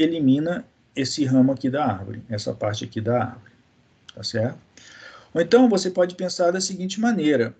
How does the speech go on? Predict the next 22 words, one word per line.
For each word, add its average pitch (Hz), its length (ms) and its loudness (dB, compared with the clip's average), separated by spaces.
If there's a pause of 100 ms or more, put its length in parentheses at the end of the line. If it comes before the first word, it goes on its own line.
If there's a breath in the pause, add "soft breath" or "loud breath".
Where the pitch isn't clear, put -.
é, 127 1120 4 (280)
especialmente 180 580 -4
pra 190 160 -2
coisas 175 320 2
pequenas, 127 540 0
pode 170 160 0
chegar 170 280 2
lá 147 120 0
na 131 100 0
frente 175 500 -2
e 139 160 -4
a 147 100 0
Anatel, 151 580 0 (500 loud breath)
é, 131 260 2
chegar 143 280 2
à 143 40 -2
conclusão 156 540 -2
de 180 140 -8
que, 180 680 0
ah, 135 560 4 (280)
a 131 80 0
empresa, 135 600 0